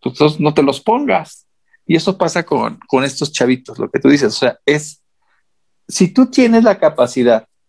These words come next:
de comprarte algo, no tienes por qué estar mostrando que la tienes, ¿no? A menos que no seas alguien que lo usa de manera cotidiana. Entonces, por ahí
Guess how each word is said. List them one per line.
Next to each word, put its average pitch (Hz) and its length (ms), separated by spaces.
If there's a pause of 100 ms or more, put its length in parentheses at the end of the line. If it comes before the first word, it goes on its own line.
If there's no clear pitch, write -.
(120)
de 113 220
comprarte 135 600
algo, 110 440 (400)
no 139 120
tienes 160 280
por - 180
qué - 80
estar 139 320
mostrando 127 640
que 123 100
la 107 120
tienes, 120 420
¿no? 156 140 (360)
A 123 100
menos 139 380
que 123 140
no 127 160
seas 123 500 (400)
alguien 131 500
que 113 120
lo 107 120
usa 113 240
de 104 120
manera 104 420
cotidiana. 104 720 (360)
Entonces, - 300
por 113 160
ahí 120 580